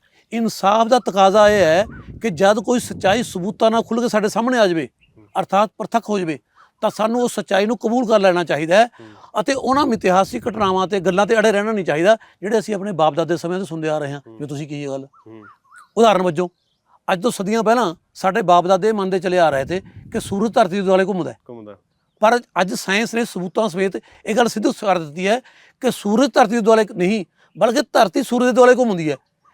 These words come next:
Speaker 1: ਜੇ ਅੱਜ ਕੋਈ ਵਿਅਕਤੀ ਇਹ ਕਹੇ ਕਿ ਮੈਂ ਤਾਂ ਜੀ ਸੂਰਜ ਨੂੰ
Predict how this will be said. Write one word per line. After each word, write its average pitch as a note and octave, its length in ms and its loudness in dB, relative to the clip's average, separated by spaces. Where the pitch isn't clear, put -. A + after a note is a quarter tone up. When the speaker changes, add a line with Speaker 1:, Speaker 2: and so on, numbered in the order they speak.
Speaker 1:
ਜੇ F#3+ 240 0
ਅੱਜ G3+ 120 0
ਕੋਈ A#3 140 -2
ਵਿਅਕਤੀ A3 300 2
ਇਹ B3+ 140 4
ਕਹੇ A3+ 280 2
ਕਿ G3 80 -8
ਮੈਂ G3 180 -2
ਤਾਂ A3+ 160 0
ਜੀ A#3+ 140 -4
ਸੂਰਜ G#3 400 -6
ਨੂੰ A3 220 -6